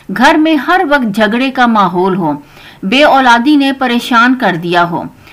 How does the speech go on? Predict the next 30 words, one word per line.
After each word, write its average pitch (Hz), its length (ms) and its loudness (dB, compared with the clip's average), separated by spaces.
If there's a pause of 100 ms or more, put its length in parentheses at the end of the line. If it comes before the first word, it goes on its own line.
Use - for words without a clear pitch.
(200)
या 294 220 2
बेटे 247 360 0
की 294 140 -2
तमन्ना 190 520 0
हो 165 240 -4 (340)
या 285 180 2
अपना 320 440 2
घर 262 320 0
चाहिए, 196 480 -2 (1040)
तो 285 340 0
इस 370 240 -6
अमल 277 360 2
को 233 220 0 (300)
आप 247 340 4
अपनी 254 360 2
मुश्किल 262 500 0
का 233 260 2
तसव्वुर 262 540 -2
करते 214 320 -4
हुए 196 280 -2
करें। 160 320 -8 (640)
जब 294 340 0
तक 381 180 0
मसला 277 460 2
हल 247 280 0
ना 220 160 2
हो, 269 480 0
इस 320 160 -4
अमल 233 300 0
को 233 340 -4